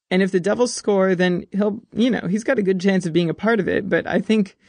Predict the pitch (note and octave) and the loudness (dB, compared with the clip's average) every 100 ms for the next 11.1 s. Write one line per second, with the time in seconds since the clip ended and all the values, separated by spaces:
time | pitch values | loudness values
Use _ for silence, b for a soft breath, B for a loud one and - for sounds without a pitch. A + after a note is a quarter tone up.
0 | b b - F#3+ F3+ F#3 F3 - G3 F#3+ | b b -2 0 0 0 -2 -2 -2 0
1 | D#3+ - E3+ E3+ F3 F3+ F3+ F3+ - F3+ | -2 -2 0 2 2 2 2 0 0 -2
2 | E3+ E3 D#3+ D#3+ D#3 E3 D#3+ D#3 D3+ E3+ | 0 0 0 -2 -2 -2 0 -2 -4 -6
3 | E3+ E3 E3+ E3+ D#3 D3 D#3+ - F3 E3+ | -4 0 2 2 0 -2 -6 0 0 2
4 | F3+ E3 E3 - F3 F3 D#3+ - E3+ E3 | 2 2 -2 0 0 2 -2 -4 -6 -4
5 | D3 - E3+ F3 E3+ b b b b - | -6 -4 -2 0 -2 b b b b -4
6 | E3 D#3+ - F3+ F#3+ G3 F3 - - F3+ | -2 0 0 2 4 4 2 0 0 2
7 | F3 E3+ E3+ - _ _ G3 G3 F#3+ G3 | 2 -2 -6 -18 _ _ 0 2 2 0
8 | F3+ F3 E3 - E3+ D#3+ D#3+ D#3+ D#3 D#3+ | 0 0 -2 -2 0 0 0 0 -4 -4
9 | D#3+ E3 D#3 D#3 - - E3 D#3+ E3 E3 | 0 0 0 -2 -2 -4 -2 -2 0 -2
10 | - E3 E3 D#3 E3+ - E3+ D#3+ E3 C4 | -2 -4 -2 -2 -2 0 0 2 -2 -2